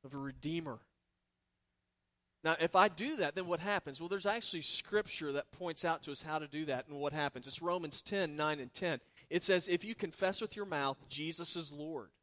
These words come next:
and you believe in your heart that God raised him from the dead, the Bible says you shall be saved." It says one believes with the heart. And when you believe in your heart, it says it results in righteousness. And one confesses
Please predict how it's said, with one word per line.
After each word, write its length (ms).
and 160
you 60
believe 340
in 60
your 100
heart 240
that 160
God 320
raised 460
him 140
from 180
the 80
dead, 300
the 80
Bible 380
says 280
you 80
shall 240
be 200
saved." 540
It 80
says 160
one 520
believes 800
with 200
the 80
heart. 500
And 100
when 80
you 80
believe 300
in 60
your 120
heart, 220
it 60
says 180
it 140
results 680
in 280
righteousness. 760
And 220
one 300
confesses 1080